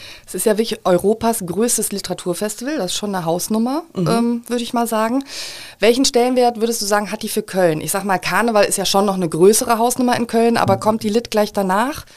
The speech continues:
Speaker 2: Aber
Speaker 1: Ähm,
Speaker 2: sicher.
Speaker 1: ja.
Speaker 2: <laughs> Direkt
Speaker 1: Also nicht
Speaker 2: danach
Speaker 1: nur
Speaker 2: kommt die Lit.
Speaker 1: temporär,
Speaker 2: <laughs>
Speaker 1: <laughs> zeitlich kalendarisch gesehen, sondern, ja.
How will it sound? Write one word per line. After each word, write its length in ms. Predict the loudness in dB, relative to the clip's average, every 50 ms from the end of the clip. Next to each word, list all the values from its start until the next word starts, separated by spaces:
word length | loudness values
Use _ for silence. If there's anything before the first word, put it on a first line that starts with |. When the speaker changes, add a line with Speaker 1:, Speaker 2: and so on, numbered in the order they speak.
| -14 -8
Speaker 2:
Aber 320 | -6 -6 -4 -4 -4 -4 -4
Speaker 1:
Ähm, 120 | -4 -4
Speaker 2:
sicher. 340 | -8 -10 -10 -12 -12 -12 -14 _ _ _ -8
Speaker 1:
ja. 140 | -4 -2 -2 0 2 2 2 2 2 0
Speaker 2:
<laughs> 360 | -2 -4 -8 -8 -12 -12 -8
Direkt 140 | -6 -2 -2
Speaker 1:
Also 140 | 0 0 2
nicht 180 | 2 2 2 2
Speaker 2:
danach 120 | 2 0
Speaker 1:
nur 120 | 0 0
Speaker 2:
kommt 140 | 2 4 4
die 100 | 4 4
Lit. 60 | 4
Speaker 1:
temporär, 420 | 4 4 4 4 4 4 6 4 4 2 0 2 2 2 4 4 4 4 4
Speaker 2:
<laughs> 380 | 2 2 0 0 2 2 2
Speaker 1:
<laughs> 560 | 2 0 -2 -2 -4 -8 -8 -8 -10 -8 -6 -2
zeitlich 400 | -2 -2 -2 -4 -8 -12 -12 -8
kalendarisch 640 | -6 -4 -4 -2 -2 0 0 0 0 -2 -6 -8
gesehen, 480 | -8 -10 -12 -10 -8 -8 -6 -6 -6 -6
sondern, 380 | -6 -6 -6 -8 -10 -10 -12 -14 -16 -18 -18 -20 -20 _ _ -2
ja. 200 | 0 2 2 0